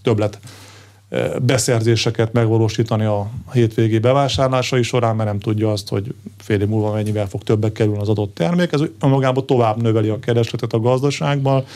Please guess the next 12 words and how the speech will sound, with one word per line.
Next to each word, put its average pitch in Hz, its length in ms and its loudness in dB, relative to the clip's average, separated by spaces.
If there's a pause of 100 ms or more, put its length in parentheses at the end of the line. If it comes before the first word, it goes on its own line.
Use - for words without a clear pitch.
(340)
és - 60 -20
gyakorlatilag 117 480 2
elindít 110 400 0
egy 107 160 2
ilyen, 107 280 0 (500)
egy 104 200 0
ilyen, 113 300 2
ö, 107 320 0
viselkedési 110 680 0
hatásként 107 420 0
egy 107 160 0
többletinflációt. 104 1040 -2